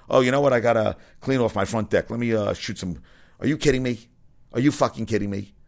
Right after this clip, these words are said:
What are we gonna have to put, like, freaking armed guards in front of every school? If we, if that's what has to be done, then let's do it. Because this can't keep happening. Something's gotta stop. And, and vacating, sc-, vacating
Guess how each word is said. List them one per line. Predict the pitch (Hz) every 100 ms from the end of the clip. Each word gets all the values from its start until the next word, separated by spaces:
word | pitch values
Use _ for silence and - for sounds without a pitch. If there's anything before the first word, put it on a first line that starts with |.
| - _ _ _ _ _ _ _ -
What | -
are | 135
we |
gonna | 123 92
have |
to | 98
put, | 87 117
like, | 107 92 - - -
freaking | - 120 110 95 80
armed | 113 123 110
guards | 110 110 110
in |
front | 101 107
of | 107
every | 104
school? | - 120
If | 107
we, | -
if | 123
that's | 156 175
what |
has | 165 156
to | 143
be | 127
done, | 131 113
then | 90
let's | 104 -
do | 104 78
it. | - - - _ -
Because | 113 123 113
this | - 147 -
can't | - 120
keep | - 90
happening. | 73 69 62 58 - - _ - _ - - -
Something's | - 139 95
gotta | 87 69
stop. | - - - - - - -
And, | 123 123 -
and | 120 107 -
vacating, | 98 156 170 - 151 135 127 110 - -
sc-, | - - - -
vacating | - 113 160 - 143 135 127